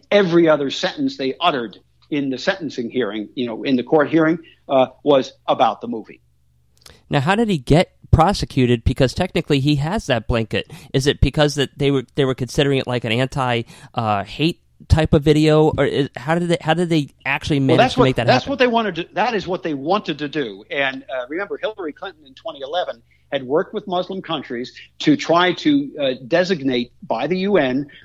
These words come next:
Speaker 1: uh, it's called U N General Assembly Resolution sixteen eighteen, anti-Muslim hate speech. Uh, so they would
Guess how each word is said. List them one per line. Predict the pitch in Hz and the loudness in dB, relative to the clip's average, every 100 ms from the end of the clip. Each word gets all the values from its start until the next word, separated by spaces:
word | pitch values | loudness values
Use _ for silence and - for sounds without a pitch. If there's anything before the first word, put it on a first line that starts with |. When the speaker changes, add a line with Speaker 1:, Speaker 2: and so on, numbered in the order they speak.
| - | -12
Speaker 1:
uh, | 127 127 127 | -8 -6 -6
it's | 127 | -6
called | 131 117 | -6 -2
U | 131 | 0
N | 165 151 | 2 2
General | 151 160 | 2 2
Assembly | 151 156 151 | 0 0 0
Resolution | 139 143 139 143 - 123 | 2 0 0 -2 -2 -4
sixteen | 156 151 143 135 | -4 -4 -2 2
eighteen, | 139 139 131 117 117 _ _ | 2 0 -4 -6 -8 _ _
anti-Muslim | - 190 190 170 165 160 - 139 | 0 2 2 2 2 0 0 -4
hate | - 170 - | 2 0 0
speech. | - 117 - - - _ - - | -4 -4 -4 -10 -12 _ -18 -8
Uh, | 127 117 113 123 | -4 -2 -2 -4
so | 135 | -6
they | 127 | -4
would | 131 | -4